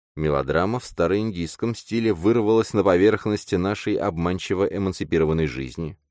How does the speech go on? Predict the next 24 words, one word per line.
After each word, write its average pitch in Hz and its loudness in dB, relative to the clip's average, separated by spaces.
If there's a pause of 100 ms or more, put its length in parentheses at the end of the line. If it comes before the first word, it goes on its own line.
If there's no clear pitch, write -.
(120)
Грубая 95 4
истина 113 0
проломила 104 4
тонкую, 98 2
ярко 107 2
раскрашенную 92 2
фанеру 76 -2
лжи. 64 -6 (840)
Ума 139 4
ударилась 113 6
в - -12
крикливые 98 2
сожаления. 80 2
Её 98 4
внутренняя 117 2
гравитация 107 4
катастрофически 120 0
ослабла. 104 4 (220)
Воистину 90 0
она 76 0
стала 90 -2
рассыпаться 78 -4
на 69 -6
части. - -10